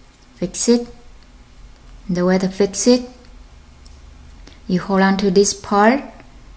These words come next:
and then bring the other part and pull it to where you want it to be. And the same thing here. Now we're gonna hide this secure band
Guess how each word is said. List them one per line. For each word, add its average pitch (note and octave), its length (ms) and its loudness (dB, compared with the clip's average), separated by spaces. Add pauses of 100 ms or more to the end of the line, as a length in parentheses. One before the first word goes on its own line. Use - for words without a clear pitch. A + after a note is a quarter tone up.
(140)
and F#3 80 0
then F3+ 140 0
bring F#3 240 2
the F#3 140 4
other F3+ 180 0
part G3 500 0
and F3+ 180 -2
pull F3+ 340 -2
it F3+ 400 -2
to F3+ 220 -2
where F3 220 0
you F3 180 -2
want F3 260 -2
it E3+ 120 -4
to - 140 -8
be. F#3+ 420 2 (1500)
And E3+ 160 -6
the E3 100 -6
same F3+ 300 -4
thing F3+ 280 -2
here. F#3 420 0 (4000)
Now F#3+ 120 0
we're G3 60 0
gonna G3 140 0
hide F3+ 280 -2
this F#3+ 380 0
secure F#3+ 460 -2
band G3 540 2